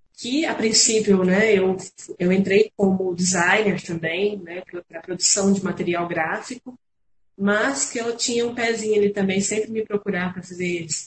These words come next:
é, a expografia de alguma exposição, né, da, de ciências que ia fazer. Basicamente, quando teve, teve a mudança do museu lá da universidade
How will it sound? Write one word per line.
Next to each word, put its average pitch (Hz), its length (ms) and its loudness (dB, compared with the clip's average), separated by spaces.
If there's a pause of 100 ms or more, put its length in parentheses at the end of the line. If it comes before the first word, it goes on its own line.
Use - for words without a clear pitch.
é, 156 500 -8 (840)
a - 60 -12
expografia 202 840 2
de 180 120 0
alguma 175 260 -2
exposição, 196 1000 2
né, 196 320 -4
da, 165 120 -10
de 165 180 -16
ciências 180 720 -2
que 170 100 -6
ia 160 80 -4
fazer. 190 600 2 (420)
Basicamente, 196 840 2
quando 196 520 0 (240)
teve, 190 680 -6 (500)
teve 196 300 2 (360)
a 185 120 0
mudança 185 1040 -4
do 175 120 -4
museu 170 600 -2 (260)
lá 185 240 -4
da 202 100 -2
universidade 175 680 -4